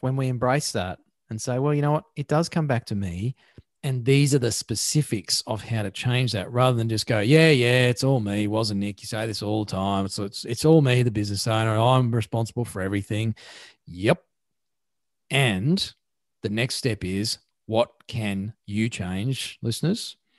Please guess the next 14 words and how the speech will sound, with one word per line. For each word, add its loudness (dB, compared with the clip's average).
to -6
actually -4
start -4
to -10
get -4
some -4
different -4
results? -4
Ask 2
some 0
questions 2
of 0
your 0
team. 0